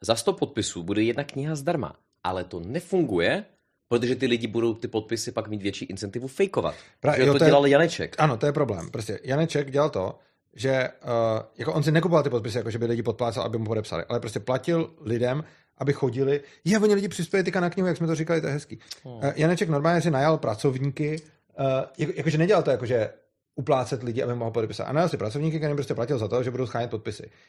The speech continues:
Speaker 2: Jenže tam vzniká incentiva, že ten pracovník, kterýho si najmeš, eh, aby získal ty peníze, tam bude fejkovat podpisy, protože nafejkovat podpis je snazší, než ho získat. A ty to nemůžeš ověřit. A pak už to stejně nevíš.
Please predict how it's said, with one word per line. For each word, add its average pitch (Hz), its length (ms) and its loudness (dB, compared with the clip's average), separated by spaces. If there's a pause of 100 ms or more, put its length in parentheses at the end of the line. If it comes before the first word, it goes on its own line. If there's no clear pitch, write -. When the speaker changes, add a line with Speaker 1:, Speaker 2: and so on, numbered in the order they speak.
(140)
Speaker 2:
Jenže 143 240 2 (160)
tam 160 200 0
vzniká 156 320 0
incentiva, 110 480 -2
že 120 100 -4
ten 139 120 -4
pracovník, 131 380 -4
kterýho 131 220 -2
si 156 120 -4
najmeš, 98 460 -4 (480)
eh, 123 420 0 (580)
aby 147 140 4
získal 147 280 0
ty 156 100 0
peníze, 127 420 0
tam 139 180 0
bude 147 140 4
fejkovat 147 320 0
podpisy, 127 360 -6
protože 127 280 -4
nafejkovat 139 400 -2
podpis 131 300 -8
je 151 60 -2
snazší, 135 500 -8
než 123 180 -4
ho 135 80 -2
získat. 110 360 -8
A 127 40 -10
ty 127 80 -8
to 139 80 -4
nemůžeš 131 240 -4
ověřit. 104 400 -4
A - 40 -12
pak 127 120 -6
už - 80 -6
to - 100 -6
stejně 123 200 -8
nevíš. 87 280 -8